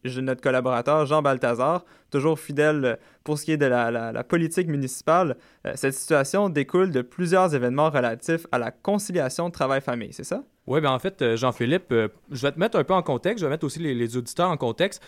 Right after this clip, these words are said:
Speaker 2: En décembre deux mille quatorze, euh, la conseillère municipale Émilie Thuillier, euh, a déposé une motion pour, euh, s'opposer au prolongement de l'autoroute dix-neuf.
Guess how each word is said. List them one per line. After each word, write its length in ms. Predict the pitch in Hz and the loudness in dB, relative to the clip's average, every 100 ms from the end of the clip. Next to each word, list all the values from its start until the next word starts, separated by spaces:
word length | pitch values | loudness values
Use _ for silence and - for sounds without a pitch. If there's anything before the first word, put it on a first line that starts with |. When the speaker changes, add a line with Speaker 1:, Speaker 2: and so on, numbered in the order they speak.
| - | -12
Speaker 2:
En 160 | - 226 | -2 0
décembre 380 | 202 - 233 220 | 0 -2 -2 0
deux 60 | |
mille 160 | 151 143 | -2 0
quatorze, 560 | 143 120 135 165 165 - | -2 0 0 0 -2 -4
euh, 100 | 104 | -2
la 160 | 120 | -2
conseillère 500 | 175 185 175 165 190 | 0 -2 -2 0 0
municipale 560 | 170 135 123 - 139 160 - | 0 -2 -4 0 0 0 -4
Émilie 380 | 160 165 175 | -2 0 -2
Thuillier, 500 | 190 - 131 120 156 - - _ | -6 -4 -2 0 -2 -4 -20 _
euh, 100 | 98 - | -10 -2
a 140 | 139 | -2
déposé 640 | 202 240 190 151 170 214 160 | -2 2 2 2 0 -2 0
une 100 | 175 | 2
motion 520 | 170 131 - 160 208 | 2 0 -2 0 0
pour, 400 | - 240 262 185 | 0 0 2 2
euh, 80 | 127 | 2
s'opposer 460 | 143 127 135 139 | 0 0 0 2
au 180 | 202 147 | 0 -2
prolongement 640 | - 156 139 131 151 190 | 0 0 2 0 0 0
de 120 | 160 | 4
l'autoroute 480 | 151 139 151 147 196 | 4 4 4 2 2
dix-neuf. 520 | 143 131 120 101 - | -2 -6 -4 -4 -6